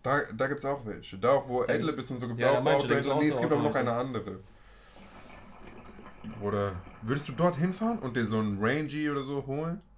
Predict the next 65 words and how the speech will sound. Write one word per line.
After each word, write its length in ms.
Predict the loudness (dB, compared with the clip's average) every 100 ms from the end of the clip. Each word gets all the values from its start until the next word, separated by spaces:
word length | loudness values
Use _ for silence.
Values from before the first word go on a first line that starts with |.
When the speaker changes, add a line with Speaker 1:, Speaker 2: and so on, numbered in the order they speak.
| -20 _ -8
Speaker 1:
Stell 120 | 0 2
dir 20 |
vor, 80 | 6
du 40 |
fährst 180 | 6 6
mit 100 | 2
Ubern 240 | 4 6
dahin 240 | 6 2 0
wie 60 |
ein 80 | 0
Motherfucker 520 | 0 0 0 0 2
und 100 | 0
fährst 200 | 0 0
mit 120 | 0 -4
so 80 |
einem 240 | -6 -6 -10 -4
fetten 280 | -4 0
Wagen 300 | 2 2 0
zurück. 300 | -8 -8 -8 -4 -4 -2
Speaker 2:
<laughs> 300 | -4 -6 6
Wär 100 | 6
geil, 440 | 6 4 6 6 4
Digga. 260 | 0 0 0
Speaker 1:
Ey, 200 | 4 2
es 120 | 2
wär 80 | -4
so 140 | -6 -4
geil, 400 | 0 2 2 -2
Bruder. 180 | -4 -4
Du 80 |
kannst 180 | -4 -4
so 100 | -4
viel 180 | -4 -6 -6 -4
Speaker 2:
Aber 120 | 2
dann 140 | 2
ist 60 | 2
Speaker 1:
Scheiße 40 |
Speaker 2:
ja 40 | 2
immer 180 | 2 0
Speaker 1:
machen. 80 | -2
Speaker 2:
wieder, 120 | -4 -8
das, 80 | -2
du 100 | 0
hast 120 | 0
ja 80 | -2
gesagt, 160 | -4 -8
du 60 |
willst 160 | -8 -4
undercover 340 | -4 -2 -2
ein 60 | -2
bisschen 240 | -2 -2
bleiben. 320 | 0 0 -2 -10 -20 -14 -2
Wenn 100 | 0
du 60 |
mit 100 | 2 0
einem 180 | 0
Rolls 340 | 2 2 0 0
Royce 280 | 0 0 0
fährst 340 | 0 0 0
und 80 | -6
dich 100 | -4
jemand 300 | -4 -2 -2
sieht, 160 | -4
der 100 | -2
weiß, 320 | 2 2 0